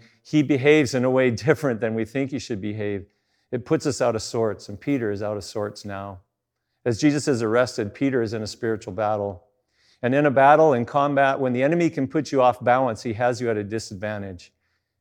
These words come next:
Peter's at a disadvantage. He's off balance, and Satan wants to sift him.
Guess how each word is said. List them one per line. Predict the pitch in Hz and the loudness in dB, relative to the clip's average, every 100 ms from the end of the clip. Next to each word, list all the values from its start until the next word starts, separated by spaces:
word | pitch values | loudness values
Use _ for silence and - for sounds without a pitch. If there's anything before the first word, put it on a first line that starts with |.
| - | 0
Peter's | 165 165 123 | 4 4 4
at | 127 | 2
a | 113 | 2
disadvantage. | 104 110 107 98 104 101 92 95 - - _ | -2 -4 -4 -6 -6 -8 -10 -14 -20 -20 _
He's | 120 110 | -6 0
off | 120 117 | 2 2
balance, | 117 113 107 95 90 - - _ _ _ _ _ | -2 -4 -4 -8 -14 -18 -20 _ _ _ _ _
and | 107 | -10
Satan | - 123 117 104 | -4 -4 -4 -6
wants | 104 101 | -8 -10
to | 110 | -14
sift | - 117 101 - | -10 -8 -10 -12
him. | 98 90 87 | -12 -12 -12